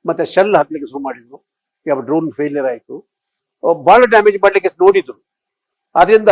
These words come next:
ಆ, ಈಗ ಹೇಳಲಿಕ್ಕೆ ಆಗುದಿಲ್ಲ ಎಂತದ್ದು ಅಂತ ಹೇಳಿ ಅವ್ರದ್ದು. ಇಲ್ಲ, ಅಮೆರಿಕ ಫೆಡ್ ಅಪ್ ಆಯ್ತು. ಅಮೆರಿಕ ಅವನಿಗೆ ಹೇಳಿದ್ದು, ಮ-, ಇದು ಮಾಡ್ಬೇಡಿ ಅಂತ ಹೇಳ್ಬಿಟ್ಟು ಇದಾಯ್ತು. ಇವತ್ತು ಹೇಳ್ತಾರೆ, "ನಾನು ಇನ್ನು ನಿಮಗೆ ಇಲ್ಲ" ಅಂತ ಹೇಳ್ಬಿಟ್ಟು, "ನನ್ನಿಂದ ನಿಮಗೆ ಎಕ್ಸ್‌ಪೆಕ್ಟ್ ಮಾಡ್ಬೇಡಿ" ಅಂತ ಹೇಳಿ.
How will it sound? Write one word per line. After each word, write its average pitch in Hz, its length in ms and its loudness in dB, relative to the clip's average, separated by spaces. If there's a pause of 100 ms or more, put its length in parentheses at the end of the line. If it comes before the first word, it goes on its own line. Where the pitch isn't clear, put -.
(560)
ಆ, 175 320 2
ಈಗ 196 240 0
ಹೇಳಲಿಕ್ಕೆ 214 420 4
ಆಗುದಿಲ್ಲ 202 280 4
ಎಂತದ್ದು 175 300 -6
ಅಂತ 175 120 -4
ಹೇಳಿ - 400 -8
ಅವ್ರದ್ದು. 123 360 -8 (120)
ಇಲ್ಲ, 247 180 2
ಅಮೆರಿಕ 254 440 0 (420)
ಫೆಡ್ 240 140 4
ಅಪ್ 285 120 4
ಆಯ್ತು. - 360 -6 (340)
ಅಮೆರಿಕ 196 320 0 (340)
ಅವನಿಗೆ 175 320 -2
ಹೇಳಿದ್ದು, 196 380 2
ಮ-, 165 320 -6
ಇದು 170 80 -14
ಮಾಡ್ಬೇಡಿ 170 480 -2
ಅಂತ 165 120 -6
ಹೇಳ್ಬಿಟ್ಟು 165 420 -8
ಇದಾಯ್ತು. 156 460 -6 (260)
ಇವತ್ತು 185 500 0
ಹೇಳ್ತಾರೆ, 180 540 0
"ನಾನು 180 300 -2
ಇನ್ನು 170 300 -4 (240)
ನಿಮಗೆ 170 320 -2
ಇಲ್ಲ" 156 260 -4
ಅಂತ 165 160 -8
ಹೇಳ್ಬಿಟ್ಟು, 127 400 -18 (240)
"ನನ್ನಿಂದ 156 360 -4 (440)
ನಿಮಗೆ 156 320 -4
ಎಕ್ಸ್‌ಪೆಕ್ಟ್ 156 500 -6
ಮಾಡ್ಬೇಡಿ" 131 460 -8
ಅಂತ 185 100 -18
ಹೇಳಿ. - 220 -20